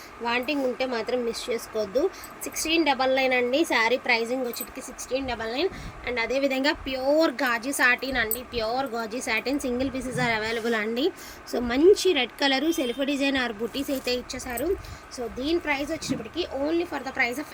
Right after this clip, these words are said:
ఎయిటీన్ డబల్ నైన్ అండి. ఎయిటీన్ డబల్ నైన్కి మంచి, మంచి బ్రైడల్ కలర్ అండి, మంచి రెడ్ కలర్ అయితే వస్తుంది. ఒకటే పీస్ ఉందండి, పీసెస్ కూడా లేవు, సింగిల్ పీసే ఉంది. ప్యూర్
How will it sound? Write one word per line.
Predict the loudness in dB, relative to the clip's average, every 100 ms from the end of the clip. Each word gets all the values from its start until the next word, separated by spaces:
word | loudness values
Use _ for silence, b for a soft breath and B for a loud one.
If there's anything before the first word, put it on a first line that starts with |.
| -4 -2
ఎయిటీన్ | 2 2 2
డబల్ | 0 -2 -4
నైన్ | -6 -8
అండి. | -10 -12 -12 -8 -6
ఎయిటీన్ | -2 2 2
డబల్ | 2 0 -2
నైన్కి | -4 -2 -2 -2 B B -8 -4
మంచి, | -4 0 0 0 -2 -10 -8 -4
మంచి | -2 0 0 6
బ్రైడల్ | 6 6 2 2 0
కలర్ | 0 -2
అండి, | -4 -6 -4
మంచి | -4 -2 -2 -4
రెడ్ | -4 -2
కలర్ | -2 -4
అయితే | -6 -8
వస్తుంది. | -8 -2 -4 -4 -16 -18 -18 -18 -18 B B B B B -10
ఒకటే | -6 -2 0 0
పీస్ | 0 -2 -4
ఉందండి, | -2 -2 -2 -6 -10 -6
పీసెస్ | -4 -2 -2 -2 2
కూడా | 4 6
లేవు, | 4 2 2
సింగిల్ | 6 6 8 6
పీసే | 4 4 4 2
ఉంది. | 0 -4 B B B B -12 0
ప్యూర్ | 4 4